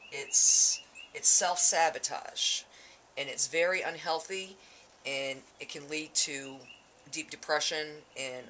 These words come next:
a variety of other things. So the difference between people who do see success and the people who don't is the amount of action they take. And what happens is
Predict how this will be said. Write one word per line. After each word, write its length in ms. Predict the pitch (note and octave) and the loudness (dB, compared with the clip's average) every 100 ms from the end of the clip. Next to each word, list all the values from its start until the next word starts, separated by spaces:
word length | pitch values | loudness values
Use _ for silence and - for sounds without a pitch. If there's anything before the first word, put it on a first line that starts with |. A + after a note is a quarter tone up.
| - | -18
a 40 | B2+ | -12
variety 400 | C3 C3+ C3+ C#3 | -4 -2 -2 -4
of 80 | |
other 140 | C#3+ B2 | -6 -6
things. 440 | - G2 - - - - - - - - | -8 -12 -8 -8 -10 -18 -20 -20 -20 -8
So 500 | - - G#3+ F#3 D#3+ C#3 - - - _ - - | 2 4 6 4 2 -2 -10 -20 -20 _ -16 -10
the 80 | |
difference 680 | F3 - B3+ - C3 - - | -4 2 2 2 -4 0 0
between 720 | - A#3 - G#3+ G#3+ G#3 G3+ G3 _ _ _ _ _ | 0 0 0 0 -4 -4 -8 -12 _ _ _ _ _
people 380 | - A3+ A3+ F#3+ | -10 -8 -8 -10
who 160 | F3 E3 | -10 -10
do 200 | G#3 C4+ | 0 2
see 180 | - | 4
success 960 | A3+ - - - A#2+ A#2 - - - - D3 | 4 2 4 2 2 2 6 8 8 4 -4
and 100 | D#3 | -10
the 60 | |
people 400 | - - G#3+ F3+ | -10 -12 -10 -12
who 160 | E3+ D#3+ | -12 -10
don't 520 | G3+ B3+ F#3+ E3 - - - - - | -4 0 0 -2 -6 -6 -8 -20 -4
is 140 | D#3 | 0
the 80 | F3 | 0
amount 280 | E3+ F3+ F3+ | 0 -2 -2
of 60 | D3 | 0
action 380 | D3 - - B2 | 0 2 -2 -4
they 100 | B2 | -8
take. 400 | A#2 B2+ G2+ - - - - - - | -8 -8 -10 -16 -18 -18 -18 -18 -12
And 200 | D#3+ F#3+ | -10 -8
what 160 | B3+ - | -6 -6
happens 800 | - A#3+ A#3+ B3 C#3 B2+ - - | -2 2 2 2 -4 -2 0 0
is 360 | C3 B2+ - | 0 4 2